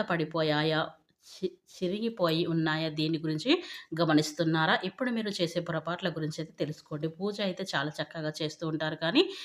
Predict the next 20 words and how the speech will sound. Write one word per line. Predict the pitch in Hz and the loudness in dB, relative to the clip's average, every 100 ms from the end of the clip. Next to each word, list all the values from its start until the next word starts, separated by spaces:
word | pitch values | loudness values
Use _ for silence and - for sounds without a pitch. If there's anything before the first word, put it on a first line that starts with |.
| - - | -14 -6
మీరు | 226 233 196 | 0 2 2
ఒకే | 170 247 | 2 0
దేవుడిని | - 190 170 175 | 2 2 2 0
సంబంధించి | 175 165 160 165 156 175 | 0 0 2 2 0 0
రెండు | 156 185 220 | 0 0 -2
ఫోటోలు | - 165 156 151 | -2 -2 -2 -4
కూడా | 160 165 | -4 -2
పెడుతూ | 151 151 160 | -4 -2 -4
ఉంటారు. | 151 151 147 147 147 147 - - - | -4 -4 -4 -2 -2 -4 -10 -14 -4
అంటే | 214 214 214 | 0 2 2
లక్ష్మీదేవి | - - 240 226 226 202 | 0 -2 -2 0 2 2
రెండు | 156 156 | 0 0
ఫోటోలు | - 156 156 170 | -4 -4 -2 -2
ఉండవచ్చు, | 151 147 147 143 160 | 0 0 0 -2 -2
లేదా | 147 147 151 - - | 0 0 -2 -4 -4
శివపార్వతులు | 180 185 180 190 208 220 220 233 | -2 -2 -2 -2 -2 -4 -2 0
రెండు | 156 156 160 | 0 0 -4
ఫోటోలు | 165 156 165 170 | -6 -6 -4 -4
ఉండవచ్చు, | 160 156 151 - 165 | -4 -4 -6 -6 -4
లేదా | 151 202 | 0 2